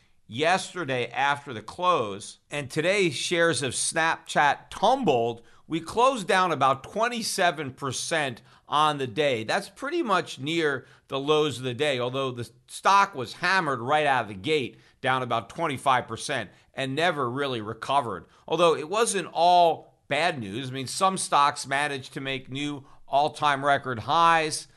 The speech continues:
Look at Netflix. Netflix closed on a new high, made a new high. Same thing with Tesla. It reported earnings yesterday. Kind of a mixed bag,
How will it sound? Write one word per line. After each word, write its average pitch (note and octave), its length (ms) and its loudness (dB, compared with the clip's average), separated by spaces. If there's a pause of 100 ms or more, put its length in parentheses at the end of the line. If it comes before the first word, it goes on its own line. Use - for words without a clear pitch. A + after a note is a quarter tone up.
(180)
Look E3 240 -4
at B2+ 160 -4 (240)
Netflix. F3 840 -2
Netflix D#3 580 -4
closed E3+ 540 2 (260)
on D#3+ 160 2
a D#3+ 60 -2
new D#3+ 240 0
high, D3+ 400 4 (220)
made D3+ 260 -2
a D#3 80 -4
new D3+ 220 -2
high. D3 380 4 (200)
Same F#3 380 -2
thing D#3+ 240 -4
with B2 180 -6
Tesla. F3 600 2 (160)
It D#3+ 180 -4
reported D#3+ 680 -2 (240)
earnings D3+ 460 -2
yesterday. D3+ 460 0
Kind F#3+ 240 0
of D#3+ 120 -2
a C#3+ 40 -6
mixed D#3+ 300 -6
bag, E3 460 4